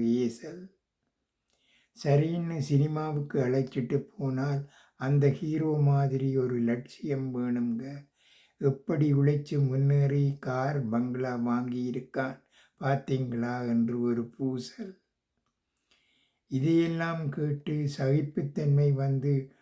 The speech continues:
வாழ்க்கையை வெறுத்து தற்கொலை செய்து கொள்ளலாம் என்று முடிவெடுத்தால் "இதை பாரு, வாழ்வதற்கு பயந்து கொண்டு தற்கொலை செய்ய பார்க்கிறான்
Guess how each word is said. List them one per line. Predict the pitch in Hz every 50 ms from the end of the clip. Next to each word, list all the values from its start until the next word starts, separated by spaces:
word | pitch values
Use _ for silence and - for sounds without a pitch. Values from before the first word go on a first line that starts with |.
| _ _ _ -
வாழ்க்கையை | - 113 113 117 143 147 143 143 - - 165 151 151 156 151 151
வெறுத்து | 131 135 139 139 143 143 143 - - - 147 143 135 131 - - _ _ _ _ _ _ _ _ _ _ -
தற்கொலை | 139 135 139 - - - 175 156 147 156 151 151 143
செய்து | 143 - 143 139 143 143 143 143
கொள்ளலாம் | 143 139 127 131 135 135 131 131 131 131 135 135
என்று | 135 135 131 131 131
முடிவெடுத்தால் | 117 120 120 123 123 127 123 123 120 113 113 - - - 127 131 135 143 139 143 - _ _ _ _ _ -
"இதை | 143 127 143 147 143 143
பாரு, | - - 139 135 135 135 143 143 139 135 127 120
வாழ்வதற்கு | 113 110 110 113 123 135 135 135 139 139 135 - - - - 139 135 135 -
பயந்து | - 117 113 120 123 127 135 131 135 127
கொண்டு | 127 127 127 127 127 135 127 - - _ _ _ _ _ _ -
தற்கொலை | 139 120 113 - - - 175 143 147 139
செய்ய | - - 135 131 131 131 131 131
பார்க்கிறான் | - 135 123 123 123 - - - 131 120 123 123 120 120